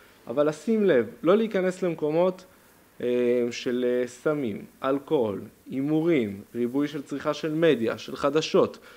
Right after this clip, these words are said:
של כל מיני דברים שהם בצורה מובהקת וברורה גורמים להפרעות נפשיות.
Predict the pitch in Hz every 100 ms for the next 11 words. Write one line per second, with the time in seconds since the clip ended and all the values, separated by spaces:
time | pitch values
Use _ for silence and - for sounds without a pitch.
0 | - - 123 120 202 233 214 160 139 160
1 | 220 - 170 208 202 - 160 180 190 139
2 | 113 135 165 - 233 233 - 139 131 127
3 | 127 127 131 190 220 156 143 131 135 190
4 | 190 139 - 135 139 139 - 113 101 -